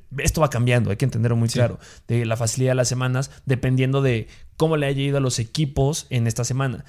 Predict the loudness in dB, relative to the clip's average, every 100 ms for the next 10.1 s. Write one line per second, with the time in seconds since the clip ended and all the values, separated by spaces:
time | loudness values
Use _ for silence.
0 | -20 -8 -2 0 0 -2 -2 0 0 -2
1 | -2 0 0 0 0 0 0 2 2 2
2 | 2 2 2 0 -2 -2 -4 -2 -2 -2
3 | 0 0 -2 -2 -4 -2 -4 -4 -8 -14
4 | -10 -6 -4 -4 -4 -2 0 0 -2 -2
5 | -2 0 0 0 -2 -2 0 0 0 0
6 | -2 0 -2 0 0 2 2 -2 -8 -12
7 | -2 0 2 0 0 2 2 2 0 -2
8 | -4 -2 2 2 2 2 0 0 -4 -4
9 | -2 0 0 0 -2 -2 -4 -4 -8 -14
10 | -12